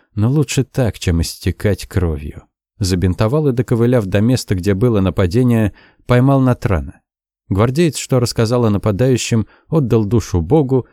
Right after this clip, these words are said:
а Орев каким-то чудом еще был жив. Обратный путь занял много времени. Дарину казалось, что этому не будет конца. Он подстегивал Натрана, тот бежал,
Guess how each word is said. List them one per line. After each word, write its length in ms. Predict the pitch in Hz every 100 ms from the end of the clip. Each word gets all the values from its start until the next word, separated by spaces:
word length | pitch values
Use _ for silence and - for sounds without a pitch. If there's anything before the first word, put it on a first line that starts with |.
| _ _
а 160 | 104 95
Орев 420 | 139 127 110 -
каким-то 440 | 98 90 123 98 95
чудом 420 | 131 113 107 92 _
еще 280 | - 110 143
был 220 | 107 104
жив. 360 | 82 76 - - _ _ _ _ _ _ _ _ _
Обратный 480 | 95 87 113 - 107
путь 220 | 104 104
занял 300 | 92 104 98
много 320 | 98 120 120 85
времени. 520 | 80 71 71 69 - _ _ _
Дарину 360 | 92 107 104 98
казалось, 440 | 101 95 113 95
что 160 | - 107
этому 300 | 107 104 104
не 120 | 107
будет 360 | 101 110 104
конца. 520 | - 104 92 - 73 - _ _ -
Он 140 | 104
подстегивал 600 | 117 110 - 127 107 113
Натрана, 520 | 110 110 - 110 78 73
тот 220 | 123 101
бежал, 560 | 85 110 95 113 71